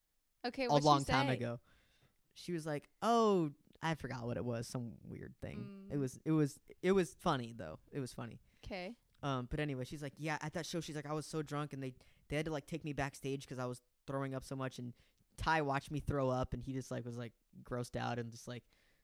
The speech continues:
Speaker 2: ugh, just, like, annoyed that I was, like, throwing up everywhere, and I was so embarrassed." And I was like,
Speaker 1: Aw, poor girl.
Speaker 2: I was like, "Wow, at least I,"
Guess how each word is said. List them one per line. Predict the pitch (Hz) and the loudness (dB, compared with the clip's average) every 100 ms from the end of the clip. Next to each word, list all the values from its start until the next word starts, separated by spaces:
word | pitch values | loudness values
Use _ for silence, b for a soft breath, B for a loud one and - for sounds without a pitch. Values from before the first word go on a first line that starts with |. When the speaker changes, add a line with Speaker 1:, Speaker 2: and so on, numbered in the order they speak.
| _ | _
Speaker 2:
ugh, | 131 127 - | -2 -2 -2
just, | - 143 | -6 -2
like, | 139 | 2
annoyed | 135 123 123 123 | 2 4 2 2
that | 123 | 0
I | |
was, | 123 131 | 0 0
like, | 127 | 0
throwing | - 131 123 | 0 2 4
up | 120 | 4
everywhere, | 123 120 117 117 | 4 4 4 2
and | 117 | 2
I | |
was | 127 - | 0 2
so | 131 | 0
embarrassed." | 127 120 123 117 120 - | 2 2 2 0 -2 -6
And | 233 | -8
I | |
was | 120 | -6
like, | 123 117 b b | -8 -10 b b
Speaker 1:
Aw, | 320 285 254 269 302 | -8 -6 -4 -4 -6
poor | 320 302 | -10 -10
girl. | 214 214 | -10 -10
Speaker 2:
I | 240 | -6
was | 127 | -4
like, | 123 | 0
"Wow, | 123 | 0
at | 120 | 0
least | 127 - | -2 -4
I," | 123 | -4